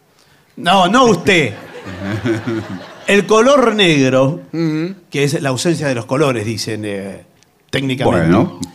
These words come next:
Speaker 1: es elegante.
Speaker 2: Sí.
Speaker 3: El rojo es sensual.
Speaker 2: Sí, señor. Sobre todo cuando es el vestido combinado con la lencería erótica que lleva abajo.
Speaker 3: Sí, pero
Speaker 1: Ah,
Speaker 3: ¿cómo,
Speaker 1: muy bien.
Speaker 3: cómo sabes que lencería?
Speaker 2: Bueno,
Speaker 1: Claro.
Speaker 2: bueno, bueno, bueno.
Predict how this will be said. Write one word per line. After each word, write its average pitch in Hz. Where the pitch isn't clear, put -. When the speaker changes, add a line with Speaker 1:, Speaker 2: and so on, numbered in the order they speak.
Speaker 1:
es 180
elegante. 117
Speaker 2:
Sí. 131
Speaker 3:
El 196
rojo 240
es 202
sensual. 104
Speaker 2:
Sí, -
señor. 87
Sobre 123
todo 160
cuando 135
es 117
el 113
vestido 143
combinado 117
con 104
la 101
lencería 98
erótica 87
que 82
lleva 80
abajo. 67
Speaker 3:
Sí, 156
pero 180
Speaker 1:
Ah, 180
Speaker 3:
¿cómo, 180
Speaker 1:
muy 185
bien. 143
Speaker 3:
cómo 180
sabes 139
que 127
lencería? 127
Speaker 2:
Bueno, 143
Speaker 1:
Claro. 160
Speaker 2:
bueno, 135
bueno, 113
bueno. -